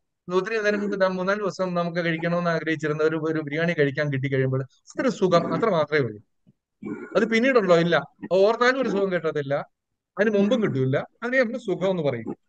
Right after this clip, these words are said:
പിന്നെ പ്രമോദം എന്ന് പറയുന്നത് അതൊരു, ഒരു ഉന്മാദാവസ്ഥയാണ്. പ്രമോദം അതൊരു ഉന്മാദാവസ്ഥയാണ്, ഒരു ലഹരിയാണ്. നമുക്കൊരു പ്രമോദം ഉണ്ടായി എന്ന് പറയുമ്പോഴേ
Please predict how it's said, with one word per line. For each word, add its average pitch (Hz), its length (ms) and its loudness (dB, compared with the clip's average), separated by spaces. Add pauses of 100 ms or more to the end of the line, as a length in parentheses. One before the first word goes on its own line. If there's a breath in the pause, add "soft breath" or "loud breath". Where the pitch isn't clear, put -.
(2250)
പിന്നെ 233 220 4
പ്രമോദം 226 760 4
എന്ന് 202 120 0
പറയുന്നത് 196 280 -4
അതൊരു, 220 200 -4
ഒരു 175 240 -2
ഉന്മാദാവസ്ഥയാണ്. 180 960 0 (480)
പ്രമോദം 202 640 -2 (180)
അതൊരു 254 160 -4
ഉന്മാദാവസ്ഥയാണ്, 190 1160 0
ഒരു 233 80 0
ലഹരിയാണ്. 208 640 2 (1200)
നമുക്കൊരു 285 260 -4
പ്രമോദം 240 480 4
ഉണ്ടായി 147 260 2
എന്ന് 226 200 -2
പറയുമ്പോഴേ 254 500 2